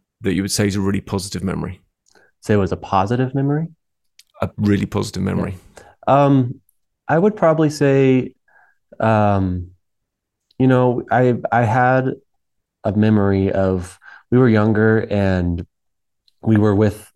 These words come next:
Speaker 2: it was still after the split up, and we were with my dad, and he actually, you know, he decided to just take us to, um, Universal Studios. And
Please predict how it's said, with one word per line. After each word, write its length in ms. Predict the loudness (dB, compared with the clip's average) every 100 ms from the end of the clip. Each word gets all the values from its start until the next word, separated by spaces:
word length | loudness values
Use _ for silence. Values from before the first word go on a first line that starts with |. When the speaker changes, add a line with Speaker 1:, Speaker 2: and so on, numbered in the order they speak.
| -2
Speaker 2:
it 60 |
was 280 | 0 0 -4
still 200 | 0 2
after 300 | 2 0 -2
the 100 | -4
split 280 | -2 -2 0
up, 280 | 0 -2 -8 -20 -20 _ -6
and 120 | 0
we 100 | 2
were 80 | 2
with 180 | 2
my 120 | 0 0
dad, 380 | 2 2 0
and 200 | -2 -4
he 340 | -2 0 0 -2 -4
actually, 640 | -4 -4 -4 -2 -2 -2 -4
you 100 | -2
know, 80 |
he 100 | -2
decided 460 | -2 -2 -2 -2 -6
to 80 | -6
just 380 | -6 -6 -12 -20 _
take 180 | -6 -4
us 220 | -6 -6
to, 400 | -6 -4 -4 -4
um, 340 | -6 -6 -8 -12 -20 -12 0
Universal 420 | 0 2 -2 -6
Studios. 720 | -6 -6 -6 -8 -12 -16 -20 _ _ _ _ _
And 460 | -4 -4 -4 -6